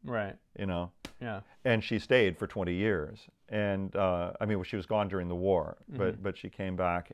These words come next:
Speaker 2: and it was an incredible voice. But, um, you can, you can actually go back and hear that, that, that first performance in Valkyrie.
Speaker 1: Right.
Speaker 2: <laughs> And it's
Speaker 1: Yeah.
Speaker 2: like, well, something big's happening here.
Speaker 1: Yeah.
Speaker 2: Now, the other thing that I just wanted to mention, television and opera.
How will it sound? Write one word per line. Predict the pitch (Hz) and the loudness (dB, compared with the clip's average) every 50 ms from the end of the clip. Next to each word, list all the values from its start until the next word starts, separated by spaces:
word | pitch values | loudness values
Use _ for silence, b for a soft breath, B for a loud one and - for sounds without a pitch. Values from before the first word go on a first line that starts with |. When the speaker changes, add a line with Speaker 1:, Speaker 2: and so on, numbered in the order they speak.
| - | -6
Speaker 2:
and | - 104 98 92 92 92 - b b b b b b b b b b _ - - | -2 -2 0 0 -2 -4 -8 b b b b b b b b b b _ -2 0
it | 98 101 | 2 2
was | 101 113 110 123 | 2 0 -2 -2
an | 117 | -2
incredible | 113 - - 117 113 107 110 104 | -2 4 4 4 6 6 4 4
voice. | 117 147 127 - - B B B B B - | 6 4 4 4 2 B B B B B 0
But, | 113 135 120 117 117 - - - - | 8 10 10 10 10 4 -10 -6 0
um, | - 117 110 104 101 98 95 90 - - _ _ _ _ _ _ _ _ _ _ _ _ _ _ - - 78 101 - - | 4 4 6 6 4 2 0 -4 -8 -10 _ _ _ _ _ _ _ _ _ _ _ _ _ _ -12 -10 -10 -8 -4 0
you | 139 127 117 | 0 0 2
can, | - 135 131 131 - | 2 2 0 2 -2
you | 127 131 | -6 -4
can | - 156 147 | -2 0 0
actually | 151 156 - - 147 131 | 0 -2 0 -2 -2 2
go | 139 135 | 2 4
back | 127 139 135 135 - | 4 4 2 2 -2
and | 113 | -6
hear | 110 131 143 135 104 | -4 -2 -2 -2 0
that, | 95 92 90 - - 104 | 0 0 -2 -2 -6 0
that, | 101 101 95 - - 73 98 | 2 2 2 2 -4 -6 0
that | 104 95 - - | 0 0 0 2
first | - 113 110 - | 0 0 0 0
performance | - 110 - - 117 117 117 95 80 78 - 95 | -4 -8 -4 -2 -2 -2 -2 -2 -6 -6 -6 -8
in | 90 87 | -8 -4
Valkyrie. | 92 92 95 101 - 92 - - | -2 -2 -2 -2 -4 -8 -8 -6
Speaker 1:
Right. | 123 131 143 151 139 127 110 - - _ - _ - | -4 -2 -2 -2 -2 -2 -4 -4 -8 _ -20 _ -6
Speaker 2:
<laughs> | - - - | -4 -4 0
And | - 196 - - 202 165 165 143 | 2 2 2 6 4 4 4 4
it's | |
Speaker 1:
Yeah. | 143 160 185 202 - 170 135 107 | 2 4 8 10 10 10 10 6
Speaker 2:
like, | 95 | 4
well, | 135 - 135 | 0 -2 -4
something | - - - 185 185 - 147 117 | -4 4 8 8 8 8 6 6
big's | - 143 135 139 127 - | 8 8 8 8 6 4
happening | - 139 135 - - 143 123 120 117 - | 6 6 6 6 4 2 2 2 -4 -4
here. | - 135 - - - - 123 | -6 -6 -4 -4 -6 -4 -4
Speaker 1:
Yeah. | 127 131 131 123 110 92 - _ _ _ _ _ _ _ _ B B B B B B B B B B | -2 0 0 0 -2 -2 -6 _ _ _ _ _ _ _ _ B B B B B B B B B B
Speaker 2:
Now, | 170 135 120 | 6 6 8
the | 120 147 180 | 10 10 10
other | 208 208 196 | 10 10 8
thing | - 160 127 117 110 | 6 4 2 4 6
that | 120 120 | 8 8
I | 120 | 8
just | 110 - - | 6 4 0
wanted | 113 107 | 0 2
to | 101 98 | 2 0
mention, | 90 82 - 92 B B B B B B B B B B _ _ _ _ _ - | -2 -2 -4 -10 B B B B B B B B B B _ _ _ _ _ -8
television | - - 165 170 151 139 113 107 110 104 | 2 8 8 10 10 8 6 4 0 0
and | 101 | 2
opera. | 98 95 98 - - - | 2 2 2 0 -4 -10